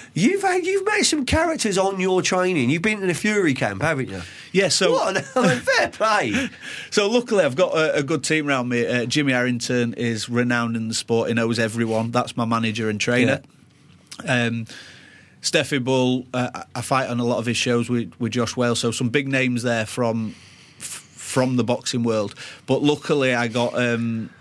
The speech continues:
Speaker 2: asked to train with, with Tyson Fury one morning. Uh, he was coming down to Doncaster training in our gym. Um, and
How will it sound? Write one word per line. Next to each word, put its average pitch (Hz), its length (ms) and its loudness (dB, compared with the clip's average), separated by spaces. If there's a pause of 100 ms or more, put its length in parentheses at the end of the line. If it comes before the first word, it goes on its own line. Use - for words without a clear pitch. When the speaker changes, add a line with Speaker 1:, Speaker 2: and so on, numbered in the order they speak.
(420)
Speaker 2:
asked 123 260 0
to 127 60 0
train 123 320 0
with, 120 180 0
with 117 180 -4
Tyson 123 420 -2
Fury 123 400 2
one 120 300 0
morning. 117 540 0
Uh, 113 280 0
he - 80 -4
was 120 160 2
coming 131 220 0
down 123 180 0
to 120 100 -6
Doncaster 120 540 -2
training 123 400 0
in 117 140 0
our 113 160 -2
gym. 123 320 -2 (640)
Um, 117 500 0
and 113 480 -2